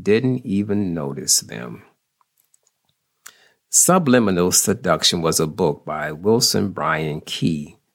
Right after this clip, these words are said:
published in nineteen seventy-three. The book described the subtle ways advertisers used hidden sexual imagery to make products and concepts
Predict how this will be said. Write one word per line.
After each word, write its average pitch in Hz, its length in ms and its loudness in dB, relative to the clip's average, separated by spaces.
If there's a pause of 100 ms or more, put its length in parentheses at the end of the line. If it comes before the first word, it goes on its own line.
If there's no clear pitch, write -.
(200)
published 120 400 2
in 76 120 0
nineteen 82 560 -2
seventy-three. 82 880 -2 (920)
The 131 80 4
book 233 260 2
described 135 520 2
the 135 60 0
subtle 165 480 2
ways 104 800 0
advertisers 85 920 -2
used 87 540 -6
hidden 147 580 2
sexual 107 720 -2
imagery 87 680 -2 (400)
to - 80 0
make 117 240 4
products 127 500 0
and 90 240 -6
concepts - 800 0